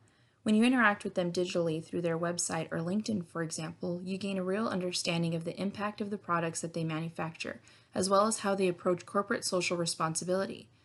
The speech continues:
be it diversity and inclusion, environmental programs, carbon recapture projects, or product lifecycle. Society recognizes that all companies must be in the race to net zero,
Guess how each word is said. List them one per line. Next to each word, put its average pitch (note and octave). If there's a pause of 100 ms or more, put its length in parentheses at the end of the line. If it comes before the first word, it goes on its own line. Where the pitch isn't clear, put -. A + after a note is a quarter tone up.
(160)
be A#3
it A3+
diversity G3
and A#3
inclusion, F#3 (300)
environmental G3+
programs, F3 (160)
carbon A3
recapture F#3+
projects, F3+ (140)
or F#3+
product F#3
lifecycle. F3 (300)
Society B3+
recognizes F3+
that F3
all F#3+
companies F#3
must F#3+
be F#3
in F3
the F3
race E3+
to -
net E3+
zero, E3